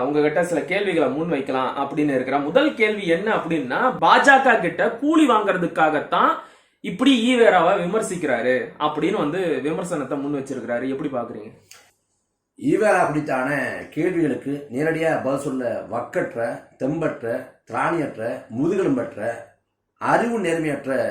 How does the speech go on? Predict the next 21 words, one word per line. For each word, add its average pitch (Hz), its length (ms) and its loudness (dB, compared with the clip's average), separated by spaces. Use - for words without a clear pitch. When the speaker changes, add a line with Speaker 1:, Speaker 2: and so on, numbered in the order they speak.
Speaker 2:
இந்த 107 200 -10
கோழை 170 340 -2
கூட்டம் 104 300 -6
தான் 139 200 -6
பாஜக 170 420 2
பின்னாடி 123 320 -4
போய் 139 200 -2
ஒளிஞ்சுக்குது. - 500 -4
இதுல 185 220 2
பாஜக 208 600 4
எங்க 156 200 0
வந்துச்சு? - 320 -10
Speaker 1:
ம். 104 160 -16
Speaker 2:
பாஜக 214 640 4
ஈவேராவை 180 420 2
அணுகுவது 139 360 0
போல 101 200 -6
நாம் 151 240 -2
தமிழர் 147 260 -2
கட்சி - 160 -8
அணுகுதா? 92 300 -12